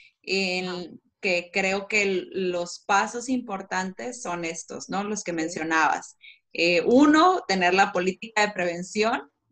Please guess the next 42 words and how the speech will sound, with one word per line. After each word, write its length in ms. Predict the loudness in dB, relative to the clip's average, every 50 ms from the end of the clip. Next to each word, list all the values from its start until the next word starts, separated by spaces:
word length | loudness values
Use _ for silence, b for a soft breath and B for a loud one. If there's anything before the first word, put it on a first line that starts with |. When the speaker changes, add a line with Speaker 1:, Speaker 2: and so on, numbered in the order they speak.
| -20 -20 -20 -20 _ _ _ -20
Speaker 2:
Así 220 | -18 -14 -12 -12
es. 160 | -12 -10 -10
Speaker 1:
Eh, 60 | -10 -8
tú 140 | -4 -2
me 160 | 0 0 0 0
corriges 460 | -2 -4 -4 -4 -6 -6 -6 -6 -6
si 80 | -8
estoy, 580 | -10 -10 -10 -6 -4 -2 0 0 0 0 0 0
este, 1040 | 2 2 0 0 -2 -6 _ -6 -4 -2 0 0 0 -2 -4 -4 -6 -8 -10 -12 -14 -16 -14 -8 -4 -2
ahí 340 | 0 0 0 0 -2 -2 0 0
medio 500 | 0 0 0 0 0 -2 -2 -6 -10 _ _
fallando 540 | 0 2 4 4 4 4 4 2 0 -2 -4
en 120 | -4 -2
esto, 300 | -4 -4 -4 -6 -8 -8 -8 B B B B B B
pero 500 | 0 0 2 4 4 4 2 2 0 -4 _ _ _ _ 0
uno 240 | 2 4 4 6 6 4
es 100 | 4 4
la, 180 | 4 2 2 2
la 100 | 0 0
Speaker 2:
Ujú. 60 | 0 0
Speaker 1:
política 340 | -2 -4 -6 -6 -2 0 2
de, 200 | 2 2 0 -2 -4
de 280 | -2 0 0 0 0 -2 -4
prevención, 760 | -4 -2 -2 -2 -4 -6 -8 -4 0 2 4 4 2 0 -4 _ _ -10
la 240 | -4 -2 -2 0 0
otra 400 | -2 -2 -4 -2 0 0 2 2
es, 320 | 0 0 -2 -4 -8 -14 -12 -10
eh, 380 | -8 -6 -4 -4 -4 -4 -6
el 120 | -6 -10 -12
cumplir 360 | -10 -10 -6 -2 -2 -2 -2
con 120 | -2 -2
la 120 | 0 0 0
guía 160 | 2 2 2
de 80 | 2
referencia 640 | 2 0 -4 -6 -6 -6 -6 -8 -6 -2 0 0 0 0
uno, 480 | 0 0 2 2 2 2 0 -2 -6 _
que 240 | -4 -4 -2 -2 -4 -4
ident-, 280 | -2 -2 0 -2 -2 -4
Speaker 2:
Así 80 | -8 -14 _ _ -4
es. 160 | -4 -4 -2
Speaker 1:
es 20 |
identifi-, 580 | -2 -2 -2 -2 -2 -6 -8 -10 -10 -12 -18 -18